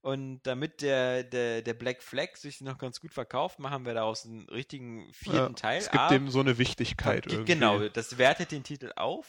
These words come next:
Speaker 2: Ja.
Speaker 1: Und B, wir können jetzt auch besser sagen, vielleicht so, das ist der letzte Teil.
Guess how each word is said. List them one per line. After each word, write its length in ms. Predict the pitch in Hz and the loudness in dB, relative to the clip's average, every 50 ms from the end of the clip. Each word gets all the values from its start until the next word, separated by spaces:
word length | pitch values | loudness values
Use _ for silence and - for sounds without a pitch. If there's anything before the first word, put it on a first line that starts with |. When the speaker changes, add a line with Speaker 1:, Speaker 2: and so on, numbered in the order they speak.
| - | -6
Speaker 2:
Ja. 140 | 117 117 - - _ _ _ _ _ _ _ _ _ | -4 -4 -4 -6 _ _ _ _ _ _ _ _ _
Speaker 1:
Und 300 | - 135 143 123 113 117 | -6 -6 -6 -6 -6 -2
B, 380 | 127 127 139 175 214 269 254 214 - _ _ _ _ _ _ _ _ | 0 0 0 0 -2 -4 -6 -8 -10 _ _ _ _ _ _ _ _
wir 100 | 139 139 | -8 -4
können 200 | - 160 156 160 | -2 -2 -2 -2
jetzt 160 | 160 156 - | -2 -4 -4
auch 60 | 139 139 | -6 -4
besser 300 | - 143 143 - 151 135 | -4 -2 -2 -2 -2 0
sagen, 300 | 123 117 120 131 147 147 | 0 0 0 0 -2 -4
vielleicht 380 | - 143 123 120 117 143 - - | -8 -6 -2 -2 -2 -2 -4 -6
so, 80 | 127 | -10
das 40 | 123 | -10
ist 60 | - | -6
der 60 | 123 | -6
letzte 240 | 107 107 - - 107 | -6 -6 -6 -8 -10
Teil. 300 | - - 85 - - - | -10 -8 -8 -8 -8 -12